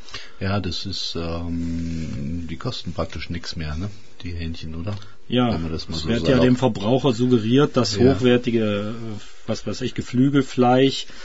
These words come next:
Speaker 2: dieses weiße Fleisch wäre sozusagen
Speaker 1: Mhm.
Speaker 2: gesund, aber letztendlich ist es eigentlich minderwertiges Fleisch, was, äh, weniger Energie und weniger
Speaker 1: Mhm.
Speaker 2: Fett und so weiter hat, aber auch weniger Mineralien und dadurch auch billiger verkauft werden kann.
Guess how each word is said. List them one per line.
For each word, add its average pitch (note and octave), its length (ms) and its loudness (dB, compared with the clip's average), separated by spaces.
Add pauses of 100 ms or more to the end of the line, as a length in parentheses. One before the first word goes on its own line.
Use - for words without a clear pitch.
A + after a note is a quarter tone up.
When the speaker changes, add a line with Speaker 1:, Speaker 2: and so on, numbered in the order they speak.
(320)
Speaker 2:
dieses G#2+ 320 0
weiße A#2 380 2
Fleisch A#2+ 520 2
wäre A#2 180 2
sozusagen A#2+ 640 6
Speaker 1:
Mhm. G#2+ 40 4
Speaker 2:
gesund, B2+ 540 2
aber B2 280 0
letztendlich B2 600 -2
ist B2+ 100 -2
es A#2+ 180 0
eigentlich A#2+ 400 0
minderwertiges C3+ 880 2
Fleisch, B2+ 540 -2
was, A#2+ 340 -2 (540)
äh, B2+ 260 6
weniger B2 640 4
Energie A#2 640 2
und A#2+ 220 2
weniger A2 800 2
Speaker 1:
Mhm. G#2+ 160 -2
Speaker 2:
Fett C3+ 400 -2
und C3+ 160 -2
so B2+ 140 0
weiter B2 380 2
hat, C3 180 0
aber B2 160 0
auch A2 220 0
weniger A#2+ 360 2
Mineralien A2 760 0
und A#2+ 140 -2
dadurch A#2 300 0
auch A2 80 -2
billiger A#2+ 400 0
verkauft - 560 -2
werden F#2+ 320 -6
kann. F2 300 -8